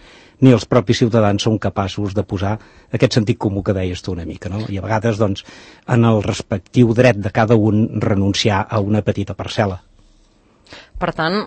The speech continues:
Speaker 2: aquí no ens sabem posar d'acord, eh?
Speaker 1: No sabem fer una cosa que és molt important, que és la mediació, i a vegades l'arbitratge, no? La mediació és un sistema prejudicial, eh, eh, que jo penso que seria enormement positiu.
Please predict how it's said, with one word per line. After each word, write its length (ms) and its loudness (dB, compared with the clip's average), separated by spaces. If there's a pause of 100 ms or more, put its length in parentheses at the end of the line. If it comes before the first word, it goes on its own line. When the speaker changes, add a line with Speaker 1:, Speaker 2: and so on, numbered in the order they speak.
Speaker 2:
aquí 240 -6
no 160 -2
ens 160 -8
sabem 160 -4
posar 240 -6
d'acord, 400 -8
eh? 120 -8 (720)
Speaker 1:
No 240 8
sabem 320 8
fer 160 4
una 180 8
cosa 220 4
que 80 2
és 80 0
molt 220 8
important, 520 -4
que 140 0
és 160 -4
la 100 4
mediació, 520 -2 (520)
i 80 2
a 80 6
vegades 240 4
l'arbitratge, 720 2
no? 160 0 (680)
La 140 2
mediació 460 4
és 120 0
un 100 6
sistema 680 2 (320)
prejudicial, 880 4
eh, 80 -6
eh, 640 -8
que 140 -4
jo 80 0
penso 240 -8
que 80 -4
seria 760 4
enormement 560 2
positiu. 520 -6